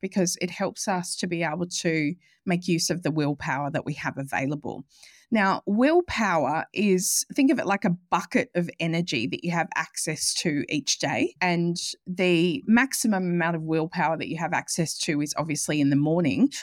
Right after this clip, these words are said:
before you ask or drain that bucket by doing hard things. So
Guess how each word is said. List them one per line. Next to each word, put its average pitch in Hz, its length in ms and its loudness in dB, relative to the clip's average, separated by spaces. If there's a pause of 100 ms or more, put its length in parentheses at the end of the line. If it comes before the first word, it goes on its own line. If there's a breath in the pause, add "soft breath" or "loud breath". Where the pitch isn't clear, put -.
(160 loud breath)
before 208 560 2
you 175 360 6
ask 175 600 -2 (140)
or 175 140 4
drain 180 640 6
that 170 220 4
bucket - 380 0
by 160 140 4
doing 170 440 4
hard 147 400 0
things. 90 460 -2 (340 soft breath)
So 175 420 2